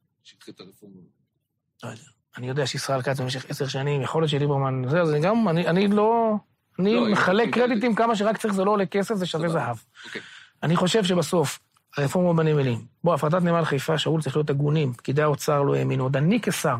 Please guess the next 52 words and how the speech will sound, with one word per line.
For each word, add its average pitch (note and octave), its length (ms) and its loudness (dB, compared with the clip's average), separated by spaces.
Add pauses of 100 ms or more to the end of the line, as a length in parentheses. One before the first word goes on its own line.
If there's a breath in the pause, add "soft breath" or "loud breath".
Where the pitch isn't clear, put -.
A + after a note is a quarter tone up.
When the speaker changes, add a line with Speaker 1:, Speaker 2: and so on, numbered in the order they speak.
Speaker 2:
אני F#3 140 2
זכיתי G3+ 460 2
להיות, F3 500 0
לסיים E3 460 0
את D#3+ 60 0
הליך D3+ 200 0
ההפרטה. B2+ 340 -8
Speaker 1:
Mm-hmm. - 260 -20
Speaker 2:
בסדר, D#3+ 200 0
פתרתי E3 320 0
את D#3 40 0
המשברים D3 320 0
האחרונים, D#3+ 420 0
ואני E4 280 2
זכיתי A3+ 320 0
להביא F#3+ 200 2
לממשלה F3 440 0 (580 loud breath)
את - 60 -4
ה-, D3 180 2
את D3+ 100 -4
ההחלטה D3 400 0
על D#3 60 2
ההפרטה, D3 380 0
אחרי E3+ 160 -4
כל E3 140 -2
הסכמים D3+ 400 -4
עם D3 60 -4
העובדים D3+ 340 -2
וכולי. A#2+ 280 -12 (380 loud breath)
אף G#3 240 -2
אחד G3 260 -4
לא F#3 100 -2
חלם E3+ 680 -2
למחיר C#3+ 380 -6
של C#3 140 -6
ארבעה C#3 240 -4
נקודה C3 240 -6
אחד B2+ 220 -8
מיליארד B2 300 -6
שקל. - 260 -10 (240)
המדינה C#3 260 -4
מכניסה C#3+ 300 -6
פה D3 100 -4
שלושה C#3+ 220 -8
מיליארד C#3 240 -2
Speaker 1:
כן. C3 120 -2
Speaker 2:
שקל C#3 120 -2
מזומן. C3 460 -2 (500 loud breath)
אתה - 80 -4
מכניס D3+ 280 0
חברה D3 220 0
פרטית. C#3 420 -2